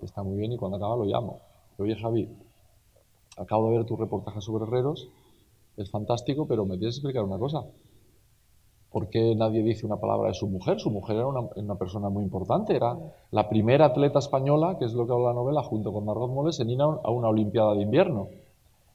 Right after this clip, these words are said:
Speaker 1: Y a no a una olimpiada cual-, no a una olimpiada cualquiera, a la
Speaker 2: Claro.
Speaker 1: olimpiada del año mil novecientos treinta y seis en Alemania, la, la olimpiada de, del nazismo, con Hitler y los jerarcas del Tercer Reich en los, en los, em,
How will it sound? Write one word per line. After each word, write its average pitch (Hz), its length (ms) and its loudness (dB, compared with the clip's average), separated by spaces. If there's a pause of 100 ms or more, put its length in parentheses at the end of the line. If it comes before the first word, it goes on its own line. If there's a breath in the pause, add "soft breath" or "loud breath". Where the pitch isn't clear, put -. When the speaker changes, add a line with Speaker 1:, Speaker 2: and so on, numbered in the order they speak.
(360)
Speaker 1:
Y 117 120 10
a 110 80 12
no 123 80 8
a 143 40 12
una 180 140 10
olimpiada 143 400 8
cual-, 110 260 4
no 123 120 2
a - 20 6
una 180 120 2
olimpiada 131 360 4
cualquiera, 117 360 2
a - 20 4
la 120 100 6
Speaker 2:
Claro. 107 160 2
Speaker 1:
olimpiada 143 300 4
del 151 80 6
año 156 160 4
mil 160 100 2
novecientos 160 340 2
treinta 147 280 4
y 117 60 4
seis 139 260 2
en 160 100 0
Alemania, 131 500 2
la, 107 100 4
la 101 220 2
olimpiada 117 440 4
de, 113 320 4
del 104 340 0
nazismo, 101 760 2
con 101 340 -6 (120)
Hitler 135 320 4
y 123 80 8
los 113 220 2
jerarcas 117 480 4
del 110 160 2
Tercer 107 320 0
Reich 113 340 2
en 107 140 -2
los, 104 340 -2 (480 soft breath)
en 104 180 -4
los, 101 380 -2
em, 98 680 -4